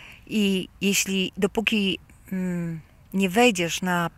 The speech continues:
pewien poziom postrzegania i rozumienia, to bardzo trudno jest zrozumieć to, że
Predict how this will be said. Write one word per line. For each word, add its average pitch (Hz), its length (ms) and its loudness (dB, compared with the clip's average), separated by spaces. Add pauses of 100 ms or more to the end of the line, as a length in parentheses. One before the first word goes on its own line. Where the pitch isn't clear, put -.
pewien 180 460 0 (540)
poziom 180 600 0 (1040)
postrzegania 175 960 -2 (600)
i 185 160 2
rozumienia, 185 800 -2 (100)
to 185 120 -2
bardzo 196 360 0
trudno 196 400 -2
jest 156 260 0
zrozumieć 180 680 -2
to, 170 360 -6
że 175 200 0